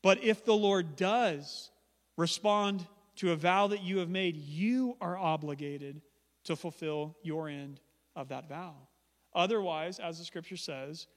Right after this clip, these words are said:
we will be guilty of sin. Now, I've told this story before, but it's the first vow that I can ever remember making to the Lord. I was in fourth grade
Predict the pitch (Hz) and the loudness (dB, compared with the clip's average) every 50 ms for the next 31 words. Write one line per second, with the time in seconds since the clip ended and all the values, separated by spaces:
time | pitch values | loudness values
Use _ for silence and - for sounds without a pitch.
0 | _ _ _ - 156 151 156 156 156 156 160 156 147 143 139 135 - - 165 143 | _ _ _ -4 -2 -2 0 0 -2 -2 -4 -6 -6 -6 -8 -8 -10 -10 -10 -10
1 | 135 139 - _ _ _ _ - 175 147 - - - 196 190 160 135 131 131 131 | -10 -12 -16 _ _ _ _ -10 -10 -8 -6 -4 -4 -4 -4 -4 -6 -8 -10 -14
2 | 127 _ _ _ _ _ _ _ _ _ _ _ _ _ _ _ _ - _ - | -20 _ _ _ _ _ _ _ _ _ _ _ _ _ _ _ _ -20 _ -20
3 | - _ _ - 160 165 175 185 180 - 196 190 185 180 170 - - - 190 180 | -20 _ _ 0 2 4 4 4 2 2 0 0 2 0 0 0 0 0 0 0
4 | 175 165 160 143 - 185 175 170 156 151 147 156 156 - - - 160 - - - | 0 0 -2 -4 -4 -2 0 2 2 0 0 -4 -6 -6 -10 -10 -10 -8 -4 -4
5 | 180 170 - - 160 160 160 156 156 151 147 143 147 147 139 - 151 165 - 180 | -4 -4 -4 -6 -4 0 2 2 2 2 0 -2 -4 -6 -8 -8 -12 -10 -4 -2
6 | 165 165 170 180 180 175 175 170 165 170 170 165 156 156 156 - 170 160 160 160 | -2 0 0 0 0 0 0 -2 -2 -2 -2 -2 -2 -2 -2 -4 -4 -4 -4 -6
7 | 156 - _ _ _ - - 170 165 160 160 156 156 170 - - 165 151 147 147 | -8 -10 _ _ _ -12 -6 -4 -2 -2 0 -2 -2 -6 -8 -8 -6 -6 -4 -4
8 | 156 160 151 135 123 123 127 _ _ _ _ _ _ _ _ _ _ _ _ _ | -4 -6 -6 -8 -10 -14 -18 _ _ _ _ _ _ _ _ _ _ _ _ _
9 | _ _ - 156 160 175 175 160 175 170 156 - - 175 170 165 160 - - 180 | _ _ 0 2 4 4 4 2 0 -2 -4 -4 -2 -2 0 -2 -2 -4 -6 -4
10 | 190 190 165 143 123 | -4 -4 -4 -4 -8